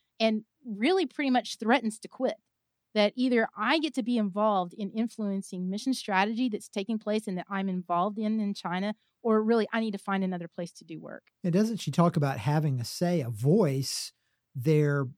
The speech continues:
Speaker 2: because she feels like the married wives are represented by their husbands, but the single missionaries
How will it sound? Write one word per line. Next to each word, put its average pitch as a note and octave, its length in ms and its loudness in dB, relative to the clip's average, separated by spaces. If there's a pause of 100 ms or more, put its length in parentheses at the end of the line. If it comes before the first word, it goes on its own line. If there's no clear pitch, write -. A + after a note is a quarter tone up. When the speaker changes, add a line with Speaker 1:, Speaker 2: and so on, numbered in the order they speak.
(100)
Speaker 2:
because D3+ 440 0
she - 180 -2
feels C#3+ 360 2
like C#3 200 -2
the C#3+ 100 0
married D3+ 400 2
wives C3+ 380 -2
are C3 80 0
represented C3+ 580 0
by C3 160 -2
their A#2 120 -4
husbands, C3+ 520 0
but - 140 -10
the - 80 -8
single E3 400 2
missionaries C3+ 720 0